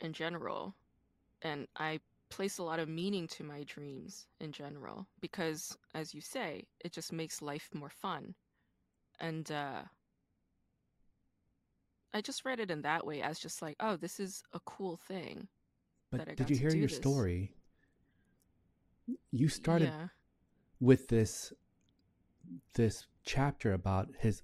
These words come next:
Speaker 2: his own older brother being in the Marines and then hugging him and being human in that brief
Speaker 1: Mm-hmm.
Speaker 2: moment when they finally shared a common experience.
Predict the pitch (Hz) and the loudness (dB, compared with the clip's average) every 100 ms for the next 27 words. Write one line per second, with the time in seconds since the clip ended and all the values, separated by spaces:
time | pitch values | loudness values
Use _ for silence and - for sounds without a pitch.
0 | - - 143 147 123 107 98 - _ _ | 2 8 8 8 6 6 2 0 _ _
1 | _ _ 107 104 92 95 90 87 - 98 | _ _ 6 6 4 2 0 0 0 2
2 | 95 92 92 92 - 107 98 98 _ _ | 2 2 2 2 2 2 2 0 _ _
3 | _ - 127 123 110 98 95 92 98 92 | _ 2 4 4 4 4 2 0 0 0
4 | 120 117 92 87 - _ _ _ - 104 | 2 2 2 0 -4 _ _ _ 0 2
5 | 104 113 - 117 113 107 110 101 101 98 | 2 -2 2 4 4 4 6 4 2 2
6 | 92 95 101 - _ _ _ 107 104 101 | 4 4 2 0 _ _ _ 2 4 4
7 | - - 101 95 87 - 98 85 - - | 0 0 4 4 2 0 0 0 -2 -2
8 | 98 87 - | 0 -2 -6